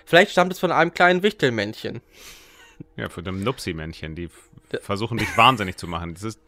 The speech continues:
Speaker 2: deren Ziel
Speaker 1: <laughs>
Speaker 2: ist, alle wahnsinnig zu machen und die verteilen irgendwelche Nupsis und man denkt die ganze Zeit drüber nach, das muss doch irgendwo zugehören. Und, ähm, das ist deren Job. Phase eins, wahnsinnig machen. Phase zwei, Phase drei, Profit.
Speaker 1: <laughs> Sehr gut, das ist wie das Sockenmonster, ne?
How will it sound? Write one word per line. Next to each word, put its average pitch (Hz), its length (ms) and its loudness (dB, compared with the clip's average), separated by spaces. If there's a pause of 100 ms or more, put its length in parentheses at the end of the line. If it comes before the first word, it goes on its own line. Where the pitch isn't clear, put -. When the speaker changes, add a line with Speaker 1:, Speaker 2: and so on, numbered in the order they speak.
Speaker 2:
deren 127 220 2
Ziel 127 240 -6
Speaker 1:
<laughs> 165 60 8
Speaker 2:
ist, - 140 -4
alle 127 280 2
wahnsinnig 143 400 4
zu 147 120 -6
machen 147 300 -2
und 104 120 -4
die 104 160 -4 (200)
verteilen 117 420 -2
irgendwelche 104 440 -4
Nupsis 120 520 -4
und 104 120 -6
man 104 200 0
denkt 117 240 0
die 113 60 -6
ganze 104 200 -6
Zeit 107 100 -4
drüber 98 160 -4
nach, 107 120 -4
das - 240 -16
muss - 160 -14
doch - 240 -18
irgendwo 87 340 -16
zugehören. 107 680 -12 (520)
Und, 92 320 -8
ähm, 87 360 -6 (120)
das 98 160 -8
ist 113 160 -12
deren 92 200 -8
Job. 73 260 -8 (500)
Phase 110 320 2
eins, 123 320 -4
wahnsinnig 127 440 0
machen. 131 240 -6
Phase 95 300 -4
zwei, 110 420 0 (400)
Phase 92 280 -4
drei, 95 240 0
Profit. - 560 -8 (400)
Speaker 1:
<laughs> - 80 2 (1160)
Sehr 226 260 -2
gut, 165 160 2
das 147 100 -8
ist 143 160 -8
wie 147 100 -4
das 135 180 -2
Sockenmonster, 120 680 -4
ne? 127 180 -4